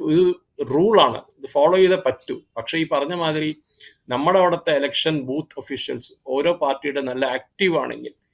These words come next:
ഈ പറഞ്ഞാൽ "ഞങ്ങളുടെ ആൾക്കാരെ കാണാനില്ല, ഞങ്ങളുടെ ലിസ്റ്റിൽ അവരുടെ പേരില്ല, ഇതാണ് അവരുടെ പേര്" എന്ന് പറഞ്ഞിട്ട് പേരൊക്കെ ആഡ് ചെയ്യിപ്പിക്കുകയാണെങ്കിൽ ഒരു പ്രോബ്ലം ഉണ്ട്. ബീഹാറിൽ നടന്നത് ഒരു ടെസ്റ്റ് കേസാണ്. ഇത് സുപ്രീം കോടതി already അപ്രൂവ് ചെയ്ത് കഴിഞ്ഞു.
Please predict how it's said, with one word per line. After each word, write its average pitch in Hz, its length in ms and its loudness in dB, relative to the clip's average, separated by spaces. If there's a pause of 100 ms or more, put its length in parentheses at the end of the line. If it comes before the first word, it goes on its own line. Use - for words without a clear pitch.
(320)
ഈ 151 40 0
പറഞ്ഞാൽ 151 500 2 (120)
"ഞങ്ങളുടെ 143 300 0
ആൾക്കാരെ 143 460 2
കാണാനില്ല, 131 420 -2
ഞങ്ങളുടെ 127 260 -4
ലിസ്റ്റിൽ 131 320 -2
അവരുടെ 139 280 -2
പേരില്ല, 127 480 -2 (480)
ഇതാണ് 170 280 6
അവരുടെ 151 200 2
പേര്" 127 340 0
എന്ന് 131 120 -4
പറഞ്ഞിട്ട് 147 260 -8
പേരൊക്കെ 147 360 2
ആഡ് 127 260 2
ചെയ്യിപ്പിക്കുകയാണെങ്കിൽ 123 580 -6
ഒരു 131 120 -8
പ്രോബ്ലം 117 380 -6
ഉണ്ട്. 120 120 -10
ബീഹാറിൽ 156 480 2
നടന്നത് 135 480 -4 (540)
ഒരു 156 200 -2 (180)
ടെസ്റ്റ് 196 320 6
കേസാണ്. 117 440 2
ഇത് - 340 -14
സുപ്രീം - 360 -4
കോടതി 147 280 0
already 139 320 0
അപ്രൂവ് 143 320 -6
ചെയ്ത് 139 180 -6
കഴിഞ്ഞു. 135 220 -6